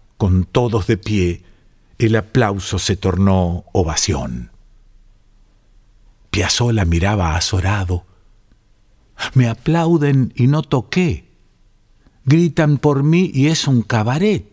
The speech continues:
se leyó en su mirada. Por un momento quedó aturdido, como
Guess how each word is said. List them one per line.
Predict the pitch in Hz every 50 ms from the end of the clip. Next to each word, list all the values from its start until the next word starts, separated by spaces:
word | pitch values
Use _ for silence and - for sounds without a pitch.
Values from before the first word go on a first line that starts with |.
| - - _ _ _ _ _
se | - - - 104
leyó | 98 95 92 90 82 104 107 104 101
en | 101 98
su | - - 101
mirada. | 104 104 95 82 69 69 69 67 69 69 - - _ _ _ _ _ _ _ _ _ _ _ _ _ _ _ _ _ _ _ _ _ _ _ - _
Por | - 104 117
un | 165 175 156
momento | 135 113 101 101 110 110 107 101 95 104 92
quedó | - - 87 78 95 101 98 90 87
aturdido, | 87 90 - 110 98 90 85 92 110 104 95 73 78 78
como | - - 113 110 113 110 95